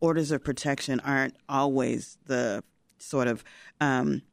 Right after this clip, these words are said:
so, fail-safe thing, remedy to keep people safe. Leaving is definitely, um, one of the m-, most dangerous times for victims and survivors of domestic violence.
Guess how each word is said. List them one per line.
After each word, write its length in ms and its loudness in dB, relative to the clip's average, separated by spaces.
so, 360 2
fail-safe 640 0
thing, 440 2
remedy 460 2
to 180 -6
keep 280 0
people 320 -4
safe. 400 -6
Leaving 720 2
is 240 -2
definitely, 920 0
um, 380 -2
one 200 2
of 200 0
the 340 0
m-, 220 0
most 320 0
dangerous 480 0
times 340 -2
for 140 -6
victims 420 -4
and 140 -4
survivors 480 -4
of 100 -6
domestic 420 -8
violence. 560 -14